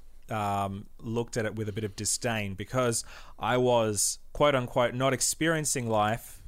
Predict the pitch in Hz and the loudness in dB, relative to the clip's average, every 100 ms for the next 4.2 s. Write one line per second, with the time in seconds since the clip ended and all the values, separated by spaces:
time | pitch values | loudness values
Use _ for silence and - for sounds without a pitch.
0 | - 120 113 113 110 110 107 113 120 117 | -6 -2 0 2 0 0 -4 -2 -2 -2
1 | 110 101 - - 107 104 - 107 104 98 | -2 -4 -4 -4 -2 -2 -2 -2 0 -2
2 | - 113 104 - - - - - 117 110 | -2 0 0 -2 -6 -12 -6 -2 0 0
3 | 104 98 101 95 107 - 117 101 - 104 | -2 -2 -4 -4 -8 -6 -4 -2 -4 -4
4 | 95 98 | -4 -6